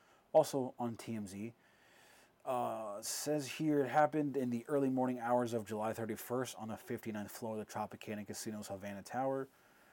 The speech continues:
He forcibly gripped the woman by her hair before violently dragging her nude person along the floor on the same hallway. Uh, they were init-, the cops were initially called out to the scene at around eight eleven A M on the thirty-first,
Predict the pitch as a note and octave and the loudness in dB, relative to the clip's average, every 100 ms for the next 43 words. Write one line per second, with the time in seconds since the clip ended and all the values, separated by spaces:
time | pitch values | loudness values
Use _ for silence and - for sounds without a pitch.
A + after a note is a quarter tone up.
0 | - - - - - B2 - E3 F#3 F3 | -20 -20 -20 -10 -4 -4 0 2 4 4
1 | E3 D3+ A#2 B2+ - B2 A#2 A#2 A2 G#2 | 2 0 0 -2 0 -2 -2 -2 -2 -2
2 | G2 A#2+ A#2 A2+ G#2 G2+ A#2+ G#2+ G2 G#2+ | -2 -4 -2 -2 -6 -8 -6 -6 -2 -2
3 | A#2 A#2 A2+ G#2 G#2 G#2 A2 G#2+ G#2 G#2+ | -2 -4 -6 -4 -4 -4 -4 -4 -4 -6
4 | - G#2+ - G2+ F#2+ F#2 F#2 F2 - B2 | -6 -8 -8 -10 -6 -8 -8 -12 -4 -2
5 | D#2+ D2 _ _ _ _ _ _ G2 G2 | -4 -10 _ _ _ _ _ _ -8 -8
6 | F#2+ - F#2+ F2 F2 - - E2+ B1 - | -8 -10 -10 -12 -18 -12 -8 -6 -8 -12
7 | _ _ _ _ _ _ _ _ - G#2+ | _ _ _ _ _ _ _ _ -10 -4
8 | A2 B2 C3 C3+ C3 C#3 F3 - - D3 | -4 2 2 4 4 2 -2 -4 2 6
9 | F3 - E3 D#3+ D#3+ - C#3+ C#3 C#3 A#2 | 6 4 -4 -2 -2 4 8 8 6 0
10 | B2+ B2+ - C3 A2+ - - B2 A#2+ A2 | 0 0 -6 -4 -4 -6 -6 -4 -4 -6
11 | A2 G#2+ G#2 G2 - - A2 G2+ G#2 G#2 | -4 -4 -6 -10 -12 -8 -8 -6 -6 -6
12 | G2 F#2+ A2+ A2+ F#2+ F2+ G2 F2+ - D#3+ | -6 -8 -6 -6 -6 -8 -10 -6 0 0
13 | D#3+ | 0